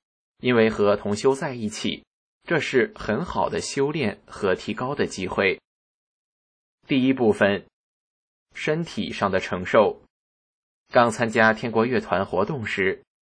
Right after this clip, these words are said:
感到挑战挺大。游行时，要集中精力演奏曲目，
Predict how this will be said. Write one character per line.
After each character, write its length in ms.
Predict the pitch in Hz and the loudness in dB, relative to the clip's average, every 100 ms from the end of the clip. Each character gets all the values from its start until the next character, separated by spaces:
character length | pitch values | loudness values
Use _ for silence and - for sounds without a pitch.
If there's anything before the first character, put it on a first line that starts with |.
| _ _ - | _ _ 0
感 180 | 95 | 0
到 280 | 92 107 98 | 6 8 8
挑 240 | - 85 - | 6 0 -2
战 180 | 123 | -6
挺 220 | 110 - 73 | -8 -10 -4
大。 280 | - 120 - _ _ _ _ _ _ _ _ _ | 2 2 2 _ _ _ _ _ _ _ _ _
游 180 | 113 175 | 2 4
行 260 | 180 110 165 | 2 -2 -2
时， 400 | - 92 98 - _ _ _ _ | -2 0 0 -4 _ _ _ _
要 380 | - 110 98 90 | 0 6 6 6
集 180 | 87 101 | 4 2
中 160 | 107 110 | 4 2
精 320 | 123 120 123 | 0 -2 0
力 260 | 110 87 - | 0 -2 2
演 180 | 101 82 | 2 6
奏 180 | 113 | 4
曲 320 | 98 - 92 - | 4 2 -2 2
目， 300 | 98 180 - | 4 4 4